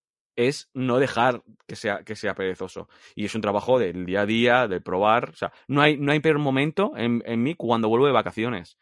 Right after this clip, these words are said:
donde tengo que volver a arrancar de nuevo. Y eso puede ser, a lo mejor, dos semanas de volver a reajustar mi biorritmo con el trabajo para poder otra vez ser productivo.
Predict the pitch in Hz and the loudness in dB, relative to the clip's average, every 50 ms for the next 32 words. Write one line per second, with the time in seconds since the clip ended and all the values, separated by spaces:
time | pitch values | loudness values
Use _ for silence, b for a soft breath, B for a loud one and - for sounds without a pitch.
0 | _ _ _ _ _ _ - 123 120 113 107 104 104 110 113 127 127 120 113 110 | _ _ _ _ _ _ -6 -2 -2 0 0 0 0 0 0 0 0 2 2 4
1 | 117 131 127 113 107 110 107 101 92 92 92 90 - 104 131 151 135 123 110 101 | 2 2 2 0 -2 -2 -2 -2 -4 -4 -6 -2 2 2 2 4 2 2 2 0
2 | 98 92 107 - - b b b b _ _ _ _ - 127 127 110 - 147 131 | 0 0 0 -2 -2 b b b b _ _ _ _ -4 -2 -2 0 0 -2 -2
3 | - 120 123 117 - 127 156 180 - 113 107 101 131 139 139 123 135 143 - - | 0 0 0 0 0 0 -2 -2 -2 -4 -4 -2 -2 -2 0 2 2 2 2 2
4 | - 147 139 123 120 127 151 185 196 - 135 135 120 113 110 110 104 104 113 131 | 2 2 4 4 2 2 0 0 -2 -2 -2 0 2 2 2 2 2 2 2 2
5 | 151 151 139 127 113 - 107 - - 113 117 131 131 123 123 123 117 107 104 104 | 2 2 0 -2 -4 -6 -8 -6 -6 -4 -4 -4 -4 -2 -2 0 0 -2 -2 -4
6 | 113 123 117 120 120 131 - _ _ 113 110 104 95 - 101 95 92 90 - - | -6 -6 -6 -4 -6 -6 -6 _ _ -4 -2 -2 -2 -2 -2 0 0 -2 -4 -6
7 | - b b b b b b b b b _ _ - 117 110 107 - - 113 107 | -10 b b b b b b b b b _ _ 0 2 2 2 2 0 0 2
8 | 104 113 139 160 156 147 123 117 139 - - - 123 - 127 120 104 92 - _ | 2 4 2 2 2 4 4 2 2 2 -2 -4 -4 -2 -4 -6 -6 -8 -10 _
9 | 101 127 156 139 - | -6 -6 -6 -6 -8